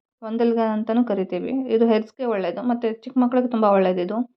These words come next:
ಬುದ್ಧಿಮಟ್ಟ ಹೆಚ್ಚಾಗತ್ತೆ ಇದನ್ನ ತಿನ್ನೋದ್ರಿಂದ. ಒಂದ್ ನಲವತ್ತೊಂದ್ ದಿನ ಚಿಕ್ಕ ಮಕ್ಳಿಗೆ ಇದನ್ನ ಕೊಡ್ಬೇಕು ಬೆಳಗ್ಗೆ, ಅದರಿಂದ ಬುದ್ಧಿಮಟ್ಟ ಹೆಚ್ಚಾಗತ್ತೆ.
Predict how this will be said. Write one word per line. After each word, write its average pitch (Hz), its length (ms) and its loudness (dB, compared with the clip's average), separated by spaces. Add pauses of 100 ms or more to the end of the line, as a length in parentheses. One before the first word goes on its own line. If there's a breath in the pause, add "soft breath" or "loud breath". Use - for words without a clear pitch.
(480)
ಬುದ್ಧಿಮಟ್ಟ 226 440 -2
ಹೆಚ್ಚಾಗತ್ತೆ 202 500 -2
ಇದನ್ನ 180 240 -4 (240)
ತಿನ್ನೋದ್ರಿಂದ. 196 640 -8
ಒಂದ್ 214 180 -6
ನಲವತ್ತೊಂದ್ 226 480 2
ದಿನ 226 140 4 (460)
ಚಿಕ್ಕ - 220 -20
ಮಕ್ಳಿಗೆ 233 360 -4
ಇದನ್ನ 208 240 -4
ಕೊಡ್ಬೇಕು 208 500 -10 (500)
ಬೆಳಗ್ಗೆ, 196 320 -8 (500)
ಅದರಿಂದ 226 280 -6
ಬುದ್ಧಿಮಟ್ಟ 220 400 -2
ಹೆಚ್ಚಾಗತ್ತೆ. 190 560 -4